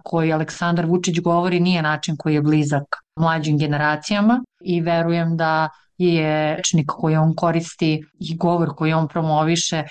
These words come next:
nešto što izaziva jako veliki otpor i revolt kod mladih ljudi.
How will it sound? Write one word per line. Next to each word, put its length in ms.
nešto 320
što 180
izaziva 480
jako 300
veliki 480
otpor 640
i 120
revolt 540
kod 160
mladih 420
ljudi. 280